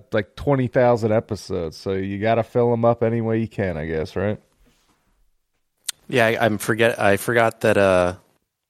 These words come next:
Speaker 2: Rhea Perlman,
Speaker 1: Rhea
Speaker 2: A K A
Speaker 1: Perlman.
Speaker 2: Carla.
Speaker 1: Carla.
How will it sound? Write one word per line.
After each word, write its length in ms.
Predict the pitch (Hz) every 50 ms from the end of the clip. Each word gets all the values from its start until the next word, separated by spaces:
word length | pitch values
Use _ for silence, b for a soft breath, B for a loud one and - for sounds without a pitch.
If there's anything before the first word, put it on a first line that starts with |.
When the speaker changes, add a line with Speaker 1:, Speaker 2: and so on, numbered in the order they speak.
| _ _ _ _ _ _ _ _ _ _ _ _ _ _ _ _ - -
Speaker 2:
Rhea 340 | 123 107 110 120 120 113 107
Perlman, 800 | - - - - 120 117 117 120 120 120 120 120 117 117 113 113
Speaker 1:
Rhea 100 | 110 107
Speaker 2:
A 40 | 104
K 340 | - 117 107 101 101 101
A 40 | 98 98
Speaker 1:
Perlman. 60 | 92
Speaker 2:
Carla. 580 | - - 107 101 101 101 101 107 110 113 113 -
Speaker 1:
Carla. 720 | - 123 117 117 120 123 120 110 95 67 50 50 98